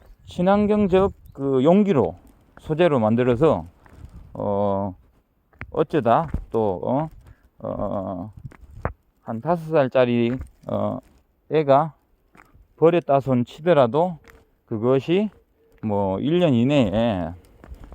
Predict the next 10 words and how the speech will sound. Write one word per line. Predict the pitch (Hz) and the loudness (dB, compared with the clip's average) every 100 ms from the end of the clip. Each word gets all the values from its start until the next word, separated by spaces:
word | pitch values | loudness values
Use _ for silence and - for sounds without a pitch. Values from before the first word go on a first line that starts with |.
| - - - - | -20 -20 -20 -18
뭐 | - 107 | -6 -6
썩어서 | - 165 160 151 147 131 165 175 180 147 | -2 0 2 4 4 4 4 4 2 0
흙으로 | - 185 165 147 135 | -2 0 2 2 4
갈 | 156 | 0
수 | - 135 135 | -2 -8 -2
있는 | 120 120 110 90 | 0 0 0 -4
그런 | - 151 143 120 113 _ _ _ _ _ _ _ | -2 0 0 -4 -8 _ _ _ _ _ _ _
기술력이 | 135 127 147 123 117 110 104 110 147 170 175 - | -12 -8 -4 0 0 -2 -6 -8 -6 -4 -6 -8
만들어지는 | 98 113 123 104 110 110 104 | -4 -2 -4 -4 -4 -2 -2
거, | 90 | -2